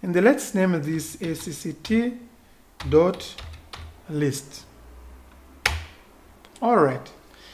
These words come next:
Now let's jade this list and see how it looks like. There it is.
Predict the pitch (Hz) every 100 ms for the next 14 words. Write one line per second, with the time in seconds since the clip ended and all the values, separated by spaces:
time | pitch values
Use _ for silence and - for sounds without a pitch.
0 | - 185 170 190 302 - - 139 123 160
1 | 160 151 135 135 - 139 131 - 139 127
2 | - 147 135 131 143 139 - - 143 -
3 | - - _ _ _ _ - - _ _
4 | _ - - _ _ _ _ _ _ _
5 | - - _ _ _ _ _ _ _ -
6 | - - - - - - - _ _ _
7 | - - 254 - 139 135 139 175 202 202
8 | - - - -